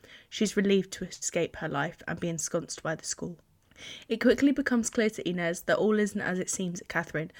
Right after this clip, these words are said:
and she takes it upon herself to uncover what's really happening behind closed doors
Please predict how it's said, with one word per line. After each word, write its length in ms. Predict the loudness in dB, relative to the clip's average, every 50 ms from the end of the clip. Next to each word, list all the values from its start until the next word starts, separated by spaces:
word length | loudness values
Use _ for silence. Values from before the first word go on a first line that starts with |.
| -16 -16 -16 -8 -6
and 100 | -4 -2
she 120 | -2 -2
takes 280 | 2 2 2 2 2 -2
it 80 | -4
upon 240 | -4 -2 -2 0 0
herself 420 | 0 0 0 0 0 0 0 0 -4
to 120 | -4 -4
uncover 400 | -4 -4 -4 -2 -2 -2 -2 -2
what's 260 | -2 -2 -4 -6 -6
really 280 | -4 -2 0 0 0 0
happening 420 | 0 -2 -2 -2 -4 -6 -6 -4
behind 340 | -4 -4 -2 -2 -2 -4 -4
closed 280 | -4 -4 -4 -4 -2 -2
doors 340 | -2 0 0 -2 -4 -6